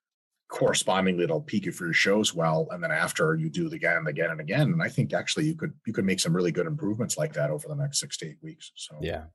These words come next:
Speaker 2: that's kind of, hopefully, I wanna, like, is that, like, elite condition you wanna bring where you, it's like Marvin condition, like, that's, like, if I can get to that, and I'm like, "I think I can, like, let's try it." <laughs> Why not? <laughs>
Speaker 1: I think of a lot of folks, you have that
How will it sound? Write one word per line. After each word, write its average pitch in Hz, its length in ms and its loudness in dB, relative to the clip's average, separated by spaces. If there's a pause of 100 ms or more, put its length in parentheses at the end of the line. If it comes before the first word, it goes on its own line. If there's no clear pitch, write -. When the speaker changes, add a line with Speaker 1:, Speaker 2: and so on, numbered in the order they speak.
(220)
Speaker 2:
that's 90 180 2
kind - 180 0
of, 76 160 -2 (460)
hopefully, 90 560 2 (140)
I 98 100 2
wanna, 98 460 2
like, 85 260 -2
is 85 80 0
that, - 180 2
like, 85 380 0
elite 87 380 0
condition 87 420 0
you 82 100 2
wanna 82 200 2
bring 85 240 2
where 80 100 4
you, 78 200 0
it's 127 200 4
like 156 160 4
Marvin 90 460 4
condition, 78 480 -2
like, - 240 -8
that's, - 360 -2 (520)
like, - 100 -12
if - 100 -2
I 90 120 2
can 101 140 0
get - 180 -4
to 90 120 -4
that, 82 220 -2 (180)
and 82 140 -4
I'm 78 80 -2
like, - 160 -4 (120)
"I - 40 -10
think 139 220 -2
I 139 80 4
can, 110 480 -2 (240)
like, 90 100 -12
let's 92 200 -2
try 107 300 2
it." - 180 -2
<laughs> 98 260 -2
Why 87 160 4
not? 101 240 0
<laughs> - 500 -10
Speaker 1:
I - 40 -14 (180)
think - 140 0
of 95 80 4
a 95 40 4
lot 95 220 4
of 90 80 0
folks, - 460 2
you - 140 -4
have 165 200 2
that 151 160 0